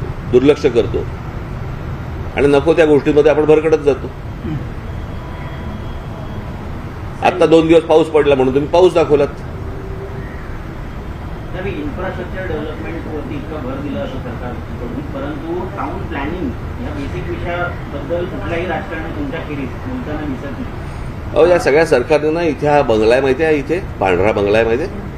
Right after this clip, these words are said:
Speaker 1: सेनापती बापटाच्या
Speaker 2: हो.
Speaker 1: पुतळ्याच्या मागे.
Speaker 2: हो.
Speaker 1: हा? तो मोडकांचा बंगला आहे. ते इंजिनियर मोडक, त्यांना रोज येऊन नमस्कार केला पाहिजे.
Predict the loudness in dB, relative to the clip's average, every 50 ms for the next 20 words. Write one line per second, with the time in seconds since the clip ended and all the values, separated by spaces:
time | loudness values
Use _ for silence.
0 | -8 -6 -6 -6 -8 -8 -8 -6 0 2 4 4 6 6 6 4 4 2 0 0
1 | 0 0 2 2 2 0 -2 -4 -4 -2 0 0 2 2 2 4 4 4 4 2
2 | 2 0 0 0 0 0 -2 -2 -4 -6 -6 -6 -6 -6 -6 -8 -6 -6 -6 -6
3 | -6 -6 -6 -4 -2 0 0 0 -2 -4 -6 -6 -6 -6 -6 0 4 4 6 6
4 | 6 6 4 4 4 4 4 4 4 4 4 4 4 4 4 2 0 -2 -6 -2
5 | 2 4 6 6 6 4 4 4 6 6 8 8 8 8 8 8 8 8 6 2
6 | -4 -6 -2 0 2 4 6 8 8 8 8 6 6 6 6 6 6 4 4 4
7 | 4 4 4 4 6 4 4 4 2 0 -2 -6